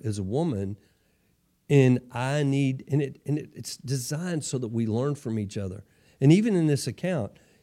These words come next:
you see that these women had great faith. They were there early. They were focused. There was great things going on.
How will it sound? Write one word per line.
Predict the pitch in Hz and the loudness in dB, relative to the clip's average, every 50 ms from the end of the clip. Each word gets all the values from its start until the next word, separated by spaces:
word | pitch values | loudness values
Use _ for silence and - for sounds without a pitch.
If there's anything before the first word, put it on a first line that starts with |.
| _ _ | _ _
you | - 135 139 135 | 0 0 2 2
see | - - - 233 214 | 0 0 -2 0 2
that | 160 151 - | 2 0 -2
these | - 151 147 117 | -2 -6 -6 -4
women | 123 135 160 185 190 170 147 | -4 -4 -4 -2 -2 -2 -2
had | 127 131 120 117 101 | -2 -2 -4 -4 -4
great | 110 131 143 156 131 - | -4 -4 -2 -4 -4 -4
faith. | - 165 170 160 160 - | -6 -4 -4 -4 -4 -2
They | 139 165 | -4 -2
were | 175 175 147 | 0 0 0
there | 127 151 151 143 127 | 0 0 0 0 -2
early. | - 139 156 180 170 139 110 92 - - - - _ - | -2 -2 0 2 2 2 0 0 -2 -8 -20 -20 _ -2
They | 143 165 | 2 2
were | 180 160 139 | 4 4 2
focused. | 107 - - 165 185 190 180 - 120 90 - - - _ _ _ _ _ - | 0 -2 -2 0 0 0 0 -2 -6 -6 -6 -10 -18 _ _ _ _ _ -2
There | - 156 | 2 4
was | 151 143 120 - | 4 4 2 -2
great | - 151 151 156 147 - | -2 0 0 0 0 -2
things | 151 156 160 147 - | -2 -2 -2 -2 -2
going | - 131 117 113 110 | -4 -2 -2 0 0
on. | 95 92 95 | -2 -4 -6